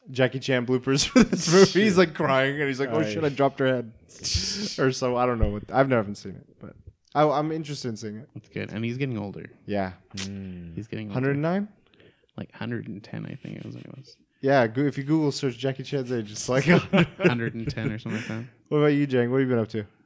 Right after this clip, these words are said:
Speaker 2: Uh, nothing much except
Speaker 3: You beat
Speaker 2: Uncharted Tres.
Speaker 1: Platinum?
Speaker 2: Platinum.
Speaker 1: Hundred percent?
Speaker 2: Hundred percent.
Speaker 1: Mister
Speaker 2: The platinum is
Speaker 1: Hundred percent?
Speaker 2: easy. The hundred percent is hard.
Speaker 1: Yeah. T-, walk us through it. What was, how did, how was it?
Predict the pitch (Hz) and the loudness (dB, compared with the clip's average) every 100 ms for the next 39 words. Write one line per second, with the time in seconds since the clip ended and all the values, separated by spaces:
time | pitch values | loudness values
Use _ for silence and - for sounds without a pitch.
0 | _ - 113 123 131 127 127 117 113 117 | _ -10 -6 -4 -4 -4 -2 -2 -2 -2
1 | 147 180 180 175 190 180 - 151 - - | -4 -4 -6 -6 -8 -10 -16 -16 -14 -10
2 | 160 151 _ _ _ 123 135 110 - 160 | -10 -12 _ _ _ -2 -2 0 -2 -2
3 | 139 - 113 113 - 95 107 117 117 - | -4 -6 -6 -6 -6 -6 -4 -6 -8 -18
4 | _ _ - - - 90 78 - - - | _ _ -16 -12 -8 -10 -10 -16 -20 -20
5 | _ _ _ _ _ - 147 180 247 240 | _ _ _ _ _ 0 2 2 -2 -6
6 | - _ - - - 101 92 139 151 151 | -14 _ -20 -20 -10 -8 -2 0 0 -2
7 | 151 196 208 _ - 104 - 90 - 85 | -6 -6 -6 _ -12 -12 -12 -16 -18 -12
8 | 87 - - 123 110 135 127 147 302 233 | -10 -10 -8 -8 -4 -2 2 6 6 6
9 | 165 127 120 117 95 92 87 - 98 127 | 6 6 4 0 -2 -10 -12 -16 -10 -6
10 | 143 110 95 95 85 80 95 85 120 123 | -6 -6 -10 -12 -12 -18 -20 -12 -2 2
11 | 127 139 _ _ _ _ _ _ _ - | 0 -2 _ _ _ _ _ _ _ -8
12 | 139 135 143 156 156 - 139 113 127 135 | -4 2 2 2 0 2 4 6 4 2
13 | 123 123 113 110 135 131 123 131 110 - | -4 -14 -10 -4 -2 0 0 -2 -2 -8